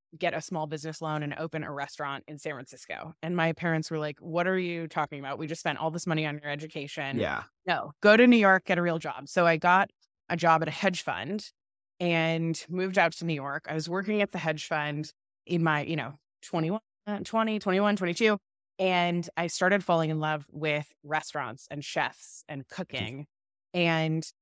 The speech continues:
Speaker 1: I had learned that you could get what's called a stage, which is basically, like,
Speaker 2: Oh.
Speaker 1: a free apprenticeship working in a kitchen.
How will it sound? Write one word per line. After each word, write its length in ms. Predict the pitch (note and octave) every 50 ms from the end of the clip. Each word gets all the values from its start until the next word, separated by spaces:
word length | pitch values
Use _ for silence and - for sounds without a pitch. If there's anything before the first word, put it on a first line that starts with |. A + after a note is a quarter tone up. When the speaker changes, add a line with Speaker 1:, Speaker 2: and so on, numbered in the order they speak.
| _ _
Speaker 1:
I 120 | - E3+ E3+
had 140 | E3 F3+ E3
learned 380 | E3+ F3 F#3 G3+ A3+ A#3+ B3+
that 140 | F3+ F3+ -
you 100 | E3+ E3
could 160 | - - D3 -
get 240 | D#3+ C#3 C#3+ C#3 -
what's 320 | - - D#3+ D#3 - - -
called 260 | - - D#3+ D3+ C#3+
a 40 | C#3
stage, 680 | - - - D#3 D3 A2 A#2+ A2+ C#3 E3+ D#3+ - - -
which 180 | D#3+ E3 D#3 -
is 140 | E3+ D3
basically, 460 | - E3+ D#3+ D#3 - E3+ - E3+ E3 D#3+
like, 240 | D3+ D3 D3 C3+
Speaker 2:
Oh. 60 | C3+ A#2+
Speaker 1:
a 240 | D#3+ D#3 D3+ D3 D3 - _ _ _ _ E3 E3+ _ _ _ _ _ _ _ _ _ _ _ _
free 580 | - - - G3 G3 G#3 G3+ G3+ G3+ G3+ G3 - - -
apprenticeship 840 | E3 - - - F3+ E3+ E3+ E3 D#3+ D3+ - - - C3+ C#3+ D3 -
working 480 | - E3 D3+ E3 E3 - E3+ D#3+ D#3 D#3
in 180 | - D#3 D3
a 40 | D3
kitchen. 460 | D3 - E3 - - - - C#3+ F3